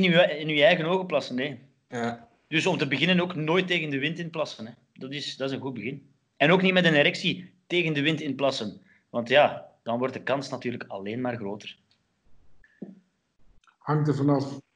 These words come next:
Speaker 3: hoe groot die erectie is natuurlijk.
Speaker 1: Ja, eh, inderdaad. En, en de, de, de, de bepaalde manier hoe de, hoe de penis in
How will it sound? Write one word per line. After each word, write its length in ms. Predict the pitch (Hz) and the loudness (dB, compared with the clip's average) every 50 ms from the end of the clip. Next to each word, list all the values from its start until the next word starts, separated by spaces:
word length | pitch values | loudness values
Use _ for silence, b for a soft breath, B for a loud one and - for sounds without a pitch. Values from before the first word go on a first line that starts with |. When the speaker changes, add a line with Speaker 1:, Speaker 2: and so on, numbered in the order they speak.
| _ _ | _ _
Speaker 3:
hoe 240 | - 143 135 127 131 | -8 -6 -6 -4 -4
groot 360 | 131 135 143 135 139 131 135 | -4 -2 0 2 2 2 0
die 200 | - 131 123 117 113 | 0 -2 -2 -2 -4
erectie 400 | 123 123 127 123 - - 120 117 | -4 -6 -8 -8 -8 -8 -8 -8
is 80 | 107 - | -10 -10
natuurlijk. 460 | - - - - 117 113 113 120 - _ _ _ _ _ _ _ - - - - - - - - - - - - _ _ _ - _ _ _ _ _ _ - - _ - _ | -16 -20 -18 -14 -14 -12 -12 -14 -16 _ _ _ _ _ _ _ -20 -20 -20 -20 -20 -20 -20 -20 -20 -20 -20 -20 _ _ _ -20 _ _ _ _ _ _ -20 -20 _ -12 _
Speaker 1:
Ja, 640 | - 131 131 127 123 131 147 170 - - - - _ _ _ _ _ _ _ - | 2 4 6 8 8 8 6 4 0 -8 -12 -18 _ _ _ _ _ _ _ -8
eh, 380 | 131 131 120 123 127 127 131 131 - - - _ _ _ _ _ _ | -4 0 2 4 4 4 2 0 -2 -10 -18 _ _ _ _ _ _
inderdaad. 680 | - 123 127 117 117 123 147 - - - - - _ _ _ | -4 -4 0 2 4 4 4 4 0 -6 -14 -16 _ _ _
En, 220 | - 120 120 123 123 | -6 -4 -2 -2 -2
en 160 | 127 123 120 | 0 -2 0
de, 320 | 117 120 120 120 117 120 - - _ _ _ _ _ _ _ _ _ _ _ | 0 0 -2 -2 -4 -8 -10 -16 _ _ _ _ _ _ _ _ _ _ _
de, 560 | - - 120 120 117 117 113 113 113 113 113 113 113 _ _ _ _ _ _ _ _ - | -10 -6 -4 -2 0 2 2 2 0 -2 -4 -6 -12 _ _ _ _ _ _ _ _ -8
de, 480 | 113 113 110 110 110 110 110 110 113 107 | -4 -2 -2 0 0 0 -2 -2 -2 -2
de 80 | 110 | -2
bepaalde 420 | 107 113 110 123 127 131 147 151 156 | -2 0 4 6 8 8 8 8 6
manier 340 | 151 147 139 139 151 160 143 | 4 4 6 6 4 4 2
hoe 120 | 131 135 | 0 0
de, 340 | 131 131 131 127 123 131 123 - | 2 2 2 4 2 0 -2 -4
hoe 100 | 120 113 | -4 -2
de 160 | 117 127 117 | 0 0 -2
penis 560 | 113 - 131 143 156 170 170 143 - - - | 0 2 2 2 4 2 0 0 0 -2 -6
in 100 | - 127 | -8 -8